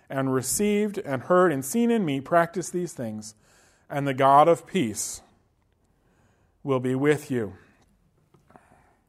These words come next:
A lot of times, the peace is there. We're just not looking for it. You know, we allow our anxieties and our struggles and our day-to-day walk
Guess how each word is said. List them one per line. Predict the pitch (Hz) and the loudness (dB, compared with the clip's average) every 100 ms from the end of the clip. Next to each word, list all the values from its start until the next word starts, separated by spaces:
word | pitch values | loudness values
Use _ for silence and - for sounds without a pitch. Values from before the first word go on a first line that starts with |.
| _ _ _ _ _ _ _ _ _ _ _ _ - | _ _ _ _ _ _ _ _ _ _ _ _ 2
A | 139 | 6
lot | 147 170 214 | 10 10 10
of | 208 | 6
times, | 185 143 135 - - _ _ _ _ _ _ _ _ | 0 0 -4 -10 -14 _ _ _ _ _ _ _ _
the | 135 | -16
peace | 127 175 - | -8 -8 -6
is | 143 135 | -8 -4
there. | 151 165 165 _ _ _ _ _ _ _ _ _ _ | -4 -4 -8 _ _ _ _ _ _ _ _ _ _
We're | 139 143 | -6 -6
just | 143 139 | -6 -8
not | 147 139 | -8 -6
looking | 131 131 127 113 | -8 -8 -8 -12
for | 110 110 95 | -10 -12 -12
it. | 87 - _ _ _ _ _ _ _ _ _ _ _ _ _ _ _ _ _ _ - | -16 -20 _ _ _ _ _ _ _ _ _ _ _ _ _ _ _ _ _ _ -14
You | 127 | -8
know, | 120 | -6
we | 120 139 | -2 6
allow | 139 147 180 214 | 8 8 8 8
our | 175 | 6
anxieties | 151 147 135 151 151 151 127 110 101 104 - - | 4 -2 -2 0 0 -2 -6 -10 -12 -14 -14 -14
and | 123 | -12
our | 113 | -12
struggles | - - 156 156 143 120 104 | -12 0 2 4 0 -2 -6
and | 113 | -8
our | 110 | -8
day-to-day | 131 139 151 135 127 | -4 -4 -2 -4 -4
walk | 123 127 104 - | -2 -2 -2 -12